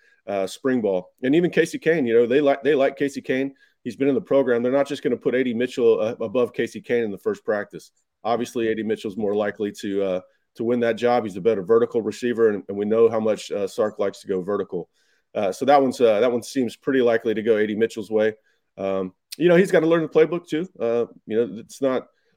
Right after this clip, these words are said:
just because he was good at Georgia. He, he'd been in that, that program for a couple of years. Uh, things are gonna be new to him. So I'll be interested to see how it goes this spring. But,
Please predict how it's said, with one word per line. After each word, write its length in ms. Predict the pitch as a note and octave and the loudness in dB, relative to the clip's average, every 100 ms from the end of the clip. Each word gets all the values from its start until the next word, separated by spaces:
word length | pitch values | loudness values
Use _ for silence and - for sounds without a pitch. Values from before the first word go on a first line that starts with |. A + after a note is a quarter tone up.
| _ | _
just 160 | C3 C#3+ | -8 -4
because 220 | - C#3 | 0 2
he 60 | |
was 100 | C3+ | 2
good 160 | A#2 C#3+ | 4 2
at 80 | A2+ | 4
Georgia. 400 | C3+ C3+ C#3+ C#3 | 4 4 4 4
He, 200 | A#2+ A2+ | 0 -4
he'd 140 | B2 | -4
been 140 | C3 C3+ | 0 2
in 80 | |
that, 220 | C3 A2+ - | 2 0 -2
that 200 | B2 - | -4 0
program 300 | C3 B2+ B2+ | 0 0 -2
for 140 | - | 0
a 40 | A2+ | 0
couple 280 | C3+ A#2 G#2+ | 2 0 0
of 60 | |
years. 320 | A2 B2 C3 _ _ _ _ | 0 0 -4 _ _ _ _
Uh, 160 | G#2 G#2+ | -6 -2
things 220 | C#3 C3+ | 0 0
are 40 | B2 | 0
gonna 120 | B2 | 0
be 100 | A#2 | 2
new 160 | A#2+ | 0
to 120 | B2 C3 | 0 -2
him. 300 | C3+ - - | -2 -10 -20
So 200 | - A#2+ | 0 2
I'll 80 | C3 | 2
be 100 | C#3 | 0
interested 320 | C3+ - - | -2 -10 -6
to 40 | |
see 100 | C#3 | 2
how 80 | B2 | 2
it 80 | G#2 | 4
goes 180 | A#2+ A2 | 2 0
this 100 | G#2 | -8
spring. 320 | - A#2+ G#2+ | -2 0 2
But, 160 | G2 | -2